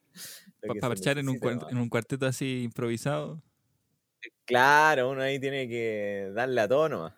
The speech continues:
Speaker 2: Sí, pues sí, de hecho, esa,
Speaker 1: Y como
Speaker 2: esa vez que
Speaker 1: sea.
Speaker 2: cantamos juntos, el Yacel cantó barítono y tú cantaste se-, segundo, creo, ¿no?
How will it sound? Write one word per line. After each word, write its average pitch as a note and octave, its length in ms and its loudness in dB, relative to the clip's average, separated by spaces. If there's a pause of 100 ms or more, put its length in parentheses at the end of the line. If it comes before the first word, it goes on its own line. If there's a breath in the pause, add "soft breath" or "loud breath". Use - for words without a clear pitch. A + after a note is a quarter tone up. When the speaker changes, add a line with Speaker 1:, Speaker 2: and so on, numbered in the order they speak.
Speaker 2:
Sí, F#3 140 0
pues F#3+ 100 -2
sí, F3+ 100 4
de D3 120 2
hecho, G3 160 0
esa, D3+ 220 2
Speaker 1:
Y B2+ 140 4
como C3 120 6
Speaker 2:
esa A#2+ 160 4
vez E3+ 100 2
que D3+ 80 4
Speaker 1:
sea. - 0 -
Speaker 2:
cantamos E3+ 380 0
juntos, E3+ 460 0 (160)
el A#2+ 380 -2
Yacel B2 380 0
cantó E3 300 -2
barítono F3+ 580 -2
y B2+ 140 -6
tú C#3 180 -2
cantaste D#3+ 460 -4
se-, C3+ 200 -10
segundo, C#3+ 540 -4
creo, A2 220 -2
¿no? D3+ 200 -4